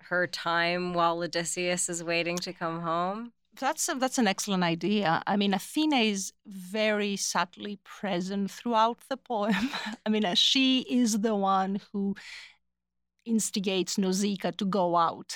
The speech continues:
Speaker 2: She appears in Nausicaa's dream in book six, uh, and she's the one who makes the Odyssey, in a way, the, uh, happen, <laughs> and Odysseus's return happen. So she's present throughout. I mean, and she does, we know that she,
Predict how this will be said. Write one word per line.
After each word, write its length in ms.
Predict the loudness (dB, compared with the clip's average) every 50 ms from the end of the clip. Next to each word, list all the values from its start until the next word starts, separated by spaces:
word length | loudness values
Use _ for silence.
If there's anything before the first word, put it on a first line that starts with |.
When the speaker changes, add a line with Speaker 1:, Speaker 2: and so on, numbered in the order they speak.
| -8 -6
Speaker 2:
She 200 | -6 -6 -6 -6
appears 480 | -8 -6 -6 -6 -4 -4 -4 -2 -2
in 120 | -2 -2 -2
Nausicaa's 540 | -2 -2 -2 -2 -2 -4 -4 -4 -6 -6 -6
dream 560 | -8 -8 -4 -2 2 4 4 4 4 4 4
in 160 | 2 0 0
book 260 | 0 -2 -2 -2 -4
six, 560 | -6 -4 -2 0 2 2 0 0 -2 -2 -2 -4 -4 _
uh, 420 | 0 2 2 4 2 2 2 0 0 -2
and 220 | -2 -2 0 0 0
she's 260 | 2 2 2 0 0
the 80 | 2
one 180 | 2 2 2 2
who 280 | 0 -4 -4 -6 -4 -2
makes 760 | 0 2 4 6 6 8 8 6 6 4 0 -2 -4 -6 -8 -10 _ _
the 540 | -12 -10 -8 -6 -6 -6 -6 -6 -8 -10 -12 -14 -18 -20 -20 -20 -20 -20 -20 -20 _ _ _ -2
Odyssey, 680 | -2 -2 0 -2 -4 -6 -6 -8 -8 -10 -14 -14 -12 -10
in 120 | -10 -8
a 60 | -8 -8
way, 340 | -6 -6 -4 -4 -6 -6
the, 320 | -6 -6 -6 -6 -6 -6 -10 -12 _ _ -20 -20 _ -16
uh, 120 | -16 -14 -12
happen, 460 | -10 -8 -2 0 0 0 0 -4 -10 -10 -10 -6 -4 -2 -2 -2 -2 -2
<laughs> 60 | -2 -2 -2 -4 -4
and 240 | -2 0 2 2 2
Odysseus's 600 | 2 2 2 0 0 0 -2 -2 -2 -4 -6 -4
return 340 | -6 -4 -2 0 0 0 0
happen. 500 | -2 -4 -4 -4 -4 -4 -6 -8 -8 -10 -14 -16 -14 -14 -12 -12 -14 -14 -16 -16
So 220 | -10 -2 0 0 2
she's 580 | 4 4 4 4 4 2 2 0 -2 -2 -4 -6
present 500 | -6 -2 0 0 0 0 -2 -4 -6 -6
throughout. 500 | -8 -6 -4 0 2 4 4 2 2 0
I 60 | -4
mean, 260 | -4 -4 -4 -4 -2
and 160 | -2 0 0
she 140 | 0 -2 -4
does, 340 | -4 0 2 2 2 2 0
we 160 | -2 -2 -2
know 260 | -2 -2 -2 -2 -2
that 160 | -4 -4 -4 -4
she, 360 | -4 -4 -4 -2 -2 -4